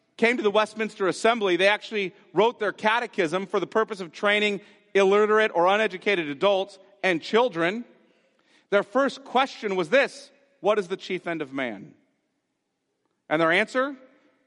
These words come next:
"To glorify God and enjoy him forever." See, if general creation and providence are for God's glory, they understood that if those are from,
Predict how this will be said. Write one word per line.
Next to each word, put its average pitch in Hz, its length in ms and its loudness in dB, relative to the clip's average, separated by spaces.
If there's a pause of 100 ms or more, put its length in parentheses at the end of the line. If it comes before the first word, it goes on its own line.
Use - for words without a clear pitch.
"To - 80 -6
glorify 160 500 0
God 139 280 0
and 127 60 -6
enjoy 120 320 -6
him 113 180 -8
forever." 101 380 -10 (2250)
See, 208 420 2 (300)
if 175 180 2
general 254 420 0
creation 220 500 0
and 170 100 -4
providence 196 520 0
are 180 80 -6
for 175 200 -4
God's 160 300 0
glory, 175 720 0 (280)
they 202 180 2
understood 196 440 -2
that 170 80 0
if 156 100 -4
those 214 180 2
are 214 100 -4
from, 190 240 -4